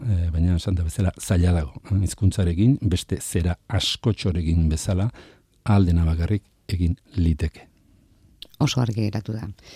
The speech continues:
Speaker 2: Utzidazu Segurrela entzulei esaten, eh, orain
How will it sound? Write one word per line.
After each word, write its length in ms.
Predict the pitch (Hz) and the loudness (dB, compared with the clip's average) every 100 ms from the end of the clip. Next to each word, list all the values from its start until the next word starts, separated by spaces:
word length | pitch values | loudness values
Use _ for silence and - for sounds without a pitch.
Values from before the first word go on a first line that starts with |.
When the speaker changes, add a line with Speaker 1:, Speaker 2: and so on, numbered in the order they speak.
| - - | -20 -4
Speaker 2:
Utzidazu 400 | 147 151 147 165 | 0 4 4 4
Segurrela 400 | 156 151 147 160 | 0 0 2 4
entzulei 420 | 147 - 147 147 | 4 4 4 4
esaten, 540 | 143 - 147 143 156 175 _ _ | 4 0 2 4 4 0 _ _
eh, 340 | 123 127 117 117 | -2 0 0 0
orain 580 | 120 127 143 139 131 | 2 4 4 4 0